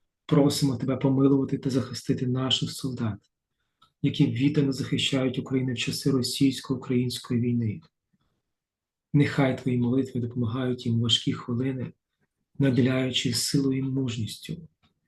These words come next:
Випроси від Господа захист від небезпеки, благословення для їхнього служіння, і нехай вони будуть під надійним покровом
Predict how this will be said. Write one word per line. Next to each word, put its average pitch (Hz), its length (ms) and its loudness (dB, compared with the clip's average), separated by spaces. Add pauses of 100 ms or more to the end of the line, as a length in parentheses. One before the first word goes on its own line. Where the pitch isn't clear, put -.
(440)
Випроси 127 520 4
від 110 120 0
Господа 113 600 -2 (1200)
захист 139 520 0
від 160 160 2
небезпеки, 120 720 -4 (280)
благословення 131 760 0
для 120 100 -2
їхнього 127 360 -2
служіння, 123 680 -2 (600)
і 147 80 4
нехай 139 380 2
вони 135 200 0
будуть 135 400 0
під 127 160 4
надійним 123 480 0
покровом 117 580 -2